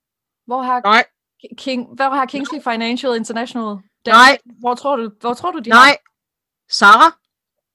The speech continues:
Speaker 1: Skatte-,
Speaker 2: Hjælpe-,
Speaker 1: skatte-,
Speaker 2: hjælpe-,
Speaker 1: skatte-,
Speaker 2: pakker.
Speaker 1: lo, lo, lo, lo, lo, lo.
Speaker 2: Hjælpepakker må ikke gå til skattely.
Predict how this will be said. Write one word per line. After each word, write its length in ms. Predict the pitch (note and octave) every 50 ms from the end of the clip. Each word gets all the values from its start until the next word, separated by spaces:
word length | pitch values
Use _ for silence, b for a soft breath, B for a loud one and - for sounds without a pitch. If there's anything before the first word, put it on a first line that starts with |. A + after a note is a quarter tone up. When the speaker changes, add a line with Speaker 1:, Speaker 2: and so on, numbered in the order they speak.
| _ _ _ - _ _ _
Speaker 1:
Skatte-, 840 | - - - - - B3 A#3 A3+ A3+ A3+ A3+ A3 A3 - A#3+ A3+ A3+
Speaker 2:
Hjælpe-, 460 | A#3 B3+ B3+ C#4+ - E4 D4+ D4+ D4+ - _ _ -
Speaker 1:
skatte-, 300 | A#3 A3 A3 G#3+ G#3+ A3
Speaker 2:
hjælpe-, 360 | A3 C4+ C#4+ D4+ E4 F#4 E4 - _ _ _ -
Speaker 1:
skatte-, 440 | - G3+ F#3+ F#3+ F#3 F#3 F#3 F#3 B3+
Speaker 2:
pakker. 280 | B3+ C4 C4 C4+ C#4 B3 G3+ G3+ - B3 B3 B3 B3 B3 A#3 b b b C#4 B3 b b
Speaker 1:
lo, 180 | F#3+ G3 G3+
lo, 320 | G3+ A3+ B3+ C4+ C4+ C4+ C4+ - - -
lo, 0 |
lo, 260 | A#3 G#3+ A3 A3 - - _ -
lo, 200 | - F3+ E3 E3+
lo. 200 | G3 G#3 G#3+ G#3+
Speaker 2:
Hjælpepakker 920 | A#3+ C#4 D#4 F4+ F4 - - C#4 D4+ C4+ B3+ B3+ C4+ B3+ - _ - A3
må 120 | A#3 B3 -
ikke 280 | - E4+ F4 - - _ _ _ -
gå 280 | - C#4+ D4 C#4+ - _ _ _
til 140 | - - C4+
skattely. 480 | - - - C#4+ D4+ E4+ E4+ D#4 D#4+